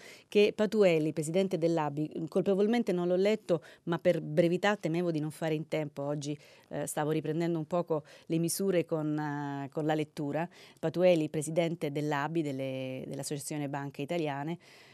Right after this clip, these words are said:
ha detto che si era effettivamente allarmato di questo me-, mes, ma, eh, adesso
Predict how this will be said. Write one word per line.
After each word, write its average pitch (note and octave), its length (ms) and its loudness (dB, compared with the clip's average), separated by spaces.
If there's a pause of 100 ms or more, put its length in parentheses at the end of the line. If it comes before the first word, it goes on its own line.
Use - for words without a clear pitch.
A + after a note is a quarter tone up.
(140)
ha E3 120 0
detto E3+ 340 0
che D3+ 80 -4
si - 140 2
era E3 180 6
effettivamente D#3+ 680 -2
allarmato D#3 840 0 (100)
di D#3+ 160 -4
questo E3+ 340 -2
me-, C#3 400 -6
mes, D#3+ 520 -4 (600)
ma, G3+ 420 2
eh, E3 280 -2 (100)
adesso F#3 840 4